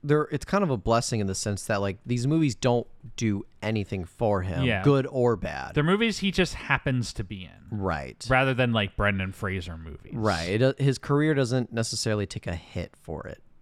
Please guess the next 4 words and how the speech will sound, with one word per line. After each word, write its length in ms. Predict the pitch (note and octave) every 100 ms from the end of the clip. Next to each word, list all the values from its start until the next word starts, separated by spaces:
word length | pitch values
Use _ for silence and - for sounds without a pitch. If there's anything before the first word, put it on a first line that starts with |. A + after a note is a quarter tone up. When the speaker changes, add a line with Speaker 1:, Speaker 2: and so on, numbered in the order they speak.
| - _ - - -
Speaker 2:
Yes. 480 | G#2 - - - - - _
Speaker 1:
So. 420 | - - E2+ D#2+ F2+ - -
Speaker 2:
Like, 200 | D3 D3+
the, 180 | F3+